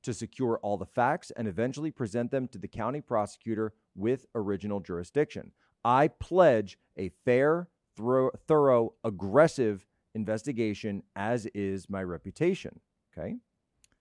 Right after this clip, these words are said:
He then put out a formal statement.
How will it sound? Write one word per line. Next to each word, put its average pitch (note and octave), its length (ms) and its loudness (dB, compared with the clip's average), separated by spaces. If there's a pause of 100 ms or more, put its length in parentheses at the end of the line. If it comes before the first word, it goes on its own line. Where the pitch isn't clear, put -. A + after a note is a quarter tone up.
(1040)
He C#3+ 180 2
then D#3 200 2
put D3 160 2
out C3 240 4
a B2 60 -2
formal D3+ 420 2
statement. G2 420 -4